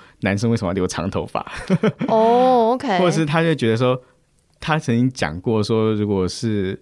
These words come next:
Speaker 1: 我是女生的话，如果我三十岁还没有结婚，她就很担心之类的。
Speaker 2: 嗯。
Speaker 1: 但男生可能就没那么担心。
Speaker 2: 嗯。
Speaker 1: 那为什么呢？这背后可能就是有一个性别的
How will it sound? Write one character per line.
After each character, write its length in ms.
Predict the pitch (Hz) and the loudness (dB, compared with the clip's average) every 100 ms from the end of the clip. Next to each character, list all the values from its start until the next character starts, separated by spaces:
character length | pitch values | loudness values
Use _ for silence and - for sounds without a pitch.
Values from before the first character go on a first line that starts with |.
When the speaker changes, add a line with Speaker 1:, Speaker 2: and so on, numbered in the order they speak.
| - | -6
Speaker 1:
我 140 | 101 | -2
是 80 | 113 | 0
女 180 | 143 98 | 0 0
生 200 | - 110 | -2 -2
的 100 | 104 | 0
话， 180 | 113 92 | -2 -2
如 100 | 104 | -2
果 100 | 104 | 0
我 220 | 92 98 | 0 -2
三 200 | 104 113 | -2 -4
十 80 | 98 | -2
岁 160 | 117 | -2
还 120 | 98 101 | -2 -2
没 100 | 101 | -2
有 80 | |
结 260 | 90 - 85 | -4 -6 -4
婚， 100 | 98 | -4
她 120 | 95 | -4
就 100 | 101 | -4
很 140 | 82 82 | -4 -4
担 240 | 78 90 | -4 -4
心 260 | - 87 85 | -8 -8 -8
之 120 | - | -4
类 80 | 127 | -6
的。 240 | - - | -2 -2
Speaker 2:
嗯。 340 | 202 208 214 208 | 0 -2 -2 0
Speaker 1:
但 100 | 175 | 0
男 140 | 143 | 2
生 140 | 160 202 | 2 0
可 100 | 120 | 0
能 120 | 110 | 0
就 100 | 165 | 2
没 180 | 127 117 | 2 2
那 80 | |
么 120 | 139 131 | 0 0
担 280 | 107 110 | 0 0
心。 220 | 120 120 107 | -2 -2 -2
Speaker 2:
嗯。 420 | 226 240 247 254 | -2 -2 -2 -2
Speaker 1:
那 100 | 135 | 0
为 160 | 151 139 | 0 0
什 120 | 107 | -2
么 100 | 92 | -6
呢？ 100 | 95 | -6
这 180 | 117 123 _ _ _ - | -6 -6 _ _ _ -2
背 160 | 127 | 0
后 140 | 123 110 | 0 -2
可 140 | 104 | -4
能 120 | 85 | -6
就 120 | 90 110 | -4 -4
是 180 | 107 | -2
有 140 | 92 78 | -4 -4
一 80 | 85 | -4
个 380 | 92 95 - | -4 -4 -6
性 340 | - - 123 101 | -10 -4 -2 -2
别 180 | 92 - | -4 -6
的 280 | 98 104 | -6 -6